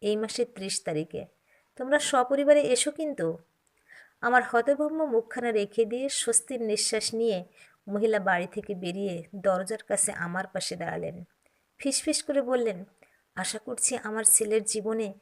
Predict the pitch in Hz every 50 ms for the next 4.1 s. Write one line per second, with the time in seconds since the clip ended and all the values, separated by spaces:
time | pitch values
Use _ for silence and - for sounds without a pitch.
0 | _ - _ _ _ - 277 269 285 285 - - - 214 208 226 226 277 277 294
1 | 285 269 262 - - - 208 180 175 175 - _ _ _ _ _ - - - -
2 | - _ _ - 196 196 202 202 196 196 214 202 - - - 190 190 - 277 262
3 | - - 240 240 190 208 202 202 220 220 220 214 208 202 196 202 214 208 - 254
4 | 220 190